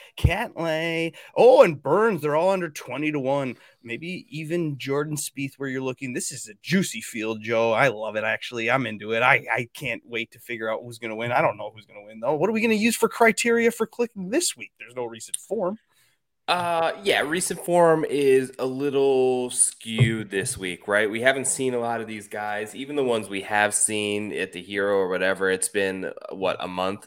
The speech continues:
Speaker 2: since then? So a ton can happen, obviously, in thirty days in terms of, uh, changing your games, in terms of fixing things that were wrong, in terms of, um, developing things that were right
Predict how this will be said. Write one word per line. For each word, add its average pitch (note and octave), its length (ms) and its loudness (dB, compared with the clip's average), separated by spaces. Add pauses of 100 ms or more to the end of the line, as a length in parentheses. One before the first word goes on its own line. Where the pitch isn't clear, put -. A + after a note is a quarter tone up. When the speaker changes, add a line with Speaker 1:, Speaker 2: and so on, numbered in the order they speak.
Speaker 2:
since G2 400 -2
then? G#2 380 2
So E2+ 360 0
a - 80 0 (140)
ton B2 240 0
can A#2 160 -10
happen, G2 400 -2
obviously, F#2 460 -2
in F#2 120 -4
thirty F#2+ 280 0
days F2+ 360 0
in F2 100 -8
terms F2 320 -8
of, F2 100 -8 (420)
uh, F2+ 160 -2
changing F#2+ 400 -2
your F2+ 140 -2
games, F#2 420 -2
in F2+ 80 -10
terms F2 240 -2
of E2+ 120 -8
fixing F#2+ 460 -2
things F2+ 240 -4
that F2+ 80 -4
were D2+ 160 -2
wrong, G#2 400 4
in F#2+ 80 -2
terms F#2 380 -4
of, E2+ 220 -2 (340)
um, E2+ 480 -4 (100)
developing F#2 720 0
things F#2 520 -4
that E2 200 -4
were B2+ 260 4
right F2 360 -2